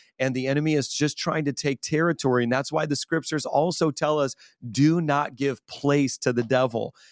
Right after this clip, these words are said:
And sometimes even good Christian parents will say, "I haven't given place to the devil in my home." And the devil's like, "Yes, but I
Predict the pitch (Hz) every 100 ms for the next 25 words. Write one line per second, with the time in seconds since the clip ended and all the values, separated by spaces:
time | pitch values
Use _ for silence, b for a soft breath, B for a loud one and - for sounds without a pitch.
0 | b b 151 - 185 208 190 - 175 190
1 | 185 160 180 170 - 170 - 156 151 160
2 | 170 151 147 143 135 - B B 117 147
3 | 151 151 170 160 147 160 165 - 151 139
4 | 135 139 139 135 127 120 156 156 135 B
5 | B 135 139 139 131 127 127 117 139 139
6 | - 131 123